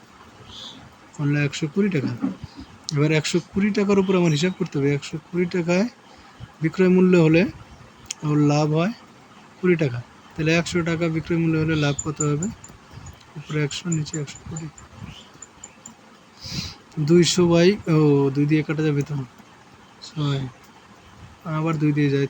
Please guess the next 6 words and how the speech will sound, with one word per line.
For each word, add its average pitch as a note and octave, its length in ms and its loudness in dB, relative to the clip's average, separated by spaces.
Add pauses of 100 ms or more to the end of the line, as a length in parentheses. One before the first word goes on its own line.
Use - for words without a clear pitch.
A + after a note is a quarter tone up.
(100)
তিন, D3 180 -2 (800)
পঞ্চাশ, C#3+ 460 -4 (1000)
তাহলে D3 220 0 (160)
পঞ্চাশ D#3+ 500 0 (180)
বাই C#3+ 180 2 (180)
তিন, D3 200 2